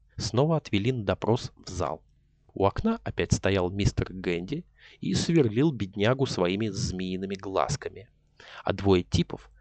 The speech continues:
закатали мистеру Амбрустеру рукав и готовились проткнуть ему руку какой-то стеклянной штукой с тонким наконечником. «Ах, подонки!»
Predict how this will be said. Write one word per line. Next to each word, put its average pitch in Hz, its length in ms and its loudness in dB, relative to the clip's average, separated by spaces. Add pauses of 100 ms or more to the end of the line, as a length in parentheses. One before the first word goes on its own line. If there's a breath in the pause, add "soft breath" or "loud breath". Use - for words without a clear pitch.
(160 loud breath)
закатали 95 600 4 (160 soft breath)
мистеру 98 540 2
Амбрустеру 95 840 -2
рукав - 560 2 (440 soft breath)
и - 100 -12
готовились 127 580 4
проткнуть - 600 -2
ему 92 240 0
руку 127 380 2 (100)
какой-то - 340 -6
стеклянной 104 640 0
штукой - 680 -4 (120)
с - 120 -6
тонким 90 380 -2
наконечником. 98 920 -4 (360)
«Ах, 170 260 0
подонки!» 170 920 2